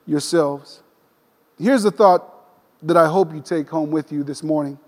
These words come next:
that your and my spiritual life, that your and my spiritual health,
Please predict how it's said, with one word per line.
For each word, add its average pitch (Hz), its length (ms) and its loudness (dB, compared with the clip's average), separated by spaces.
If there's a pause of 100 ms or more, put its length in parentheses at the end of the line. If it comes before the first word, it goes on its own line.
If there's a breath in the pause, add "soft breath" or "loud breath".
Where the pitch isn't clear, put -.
(1040 soft breath)
that 156 160 4
your 196 440 8
and 180 260 -2
my 165 460 4 (220)
spiritual 180 600 2
life, 147 480 -2 (1040)
that 151 120 -2
your 196 300 6
and 190 80 0
my 175 160 4
spiritual 165 540 -4
health, 160 420 0